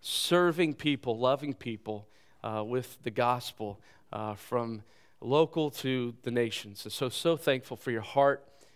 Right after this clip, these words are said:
uh, for that, and, uh, your willingness to, to sacrifice during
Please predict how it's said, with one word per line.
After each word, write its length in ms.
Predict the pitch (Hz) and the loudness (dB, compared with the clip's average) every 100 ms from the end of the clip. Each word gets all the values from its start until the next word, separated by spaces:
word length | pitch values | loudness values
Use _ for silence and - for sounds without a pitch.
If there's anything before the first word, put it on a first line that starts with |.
| _ - | _ -6
uh, 160 | 117 | -4
for 400 | 113 - 170 165 | -4 2 6 6
that, 380 | 156 156 151 - - _ _ - - | 8 8 6 0 -14 _ _ -18 -8
and, 360 | 117 113 113 | -4 -4 -2
uh, 300 | 120 113 113 110 | 0 2 0 -4
your 140 | 120 127 | -6 -6
willingness 640 | 120 139 139 131 117 - | 0 0 2 0 -4 -6
to, 140 | - 117 | -4 -4
to 160 | - | -4
sacrifice 680 | 117 135 151 117 - 120 107 | 2 4 4 0 0 0 0
during 380 | - 120 117 | -4 -2 -2